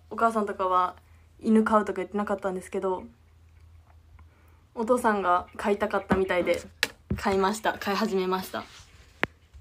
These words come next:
こてつくん。<laughs> 可愛いですよね、本当に。カズさん、かっこいい。ありがとうございます。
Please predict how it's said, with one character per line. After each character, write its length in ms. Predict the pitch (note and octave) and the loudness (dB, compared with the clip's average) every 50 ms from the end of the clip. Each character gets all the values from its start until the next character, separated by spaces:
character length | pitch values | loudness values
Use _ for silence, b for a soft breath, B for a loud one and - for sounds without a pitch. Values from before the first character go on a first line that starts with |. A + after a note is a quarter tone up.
| - - - | -20 -20 -20
こ 200 | - - - - | -16 -8 -6 -4
て 180 | - - A#3+ G#3+ | -2 -2 -2 -2
つ 140 | A3 - - | -4 -10 -12
く 140 | - - | -10 -10
ん。 140 | - C#3+ - - _ _ - - _ _ _ _ _ _ _ _ _ - - _ _ _ - - - - _ _ _ _ _ _ _ _ _ _ - _ _ _ _ _ _ _ _ _ _ - - _ - _ _ _ _ _ _ _ _ - - - _ _ _ _ - - _ _ - - _ _ _ _ _ _ _ _ _ _ _ _ _ _ _ _ - - _ _ - - | -10 -10 -12 -18 _ _ -20 -20 _ _ _ _ _ _ _ _ _ -20 -20 _ _ _ -20 -20 -20 -20 _ _ _ _ _ _ _ _ _ _ -20 _ _ _ _ _ _ _ _ _ _ -20 -20 _ -20 _ _ _ _ _ _ _ _ -20 -20 -20 _ _ _ _ -20 -20 _ _ -20 -20 _ _ _ _ _ _ _ _ _ _ _ _ _ _ _ _ -20 -20 _ _ -12 -10
<laughs> 80 | A#4 - - - - - - - - _ _ - - _ - - - - - - - - - - - - G4 - - B B B B B B B B - - - _ _ - - - - - - - - - _ _ _ _ _ _ | -8 -6 -6 -8 -8 -12 -16 -20 -20 _ _ -20 -20 _ -20 -20 -20 -20 -20 -20 -20 -20 -20 -20 -18 -18 -18 -18 -20 B B B B B B B B -20 -20 -20 _ _ -12 -12 -10 -10 -14 -16 -16 -20 -20 _ _ _ _ _ _
可 160 | - A#3+ A3 | -2 0 2
愛 140 | G#3 G#3 G3+ | 2 4 4
い 20 | G3 | 2
で 120 | F#3+ G3 | 2 0
す 320 | G3 - - - - - | 0 0 -2 -2 2 2
よ 140 | G3+ G3 G3+ | 2 4 6
ね、 300 | A3 B3 C4+ D4 D4 C#4+ | 6 6 6 6 6 4
本 180 | D4 C#4 A#3 A3 | 2 2 2 2
当 100 | G#3+ G3+ | 2 0
に。 140 | G3+ G3 - | 0 -2 0
カ 180 | - C4+ C#4+ | 2 2 2
ズ 80 | C4 C4 | 2 2
さ 140 | B3 A3+ G3+ | 2 2 2
ん、 80 | G3 | 2
か 120 | G#3 A3+ G#3+ | 0 -2 0
っ 40 | |
こ 100 | A3 D4+ | 2 4
い 100 | E4 D#4 | 4 4
い。 40 | B3+ | 4
あ 100 | - - | 2 2
り 120 | G3 G#3 A3 | 0 2 2
が 100 | A3 A3 | 2 2
と 160 | A3 A3 G#3+ | 2 0 0
う 20 | |
ご 120 | G#3+ A3 A3 | 2 2 2
ざ 120 | A#3+ B3 | 2 2
い 60 | B3+ | 2
ま 280 | B3+ C4 C4+ C#4 C#4+ D4 | 4 4 4 2 2 0
す。 140 | D4 - | -4 -10